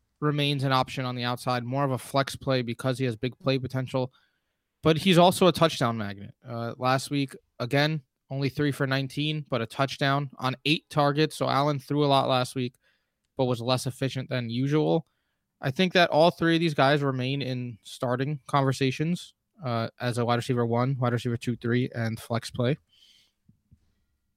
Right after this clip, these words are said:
Yeah, so especially with Bryce Callahan out as well, he's not returning this week.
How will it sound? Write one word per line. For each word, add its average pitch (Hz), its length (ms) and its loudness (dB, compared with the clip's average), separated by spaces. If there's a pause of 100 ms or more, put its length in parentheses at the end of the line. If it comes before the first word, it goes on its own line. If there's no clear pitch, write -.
(1400)
Yeah, 156 100 6
so 135 160 2
especially 175 440 4
with 175 240 4 (400)
Bryce 143 220 4
Callahan 151 560 4
out 143 240 0
as 127 160 -6
well, 139 220 0
he's 127 140 -2
not 127 160 -2
returning 127 420 -4
this 123 180 -4
week. 127 280 -4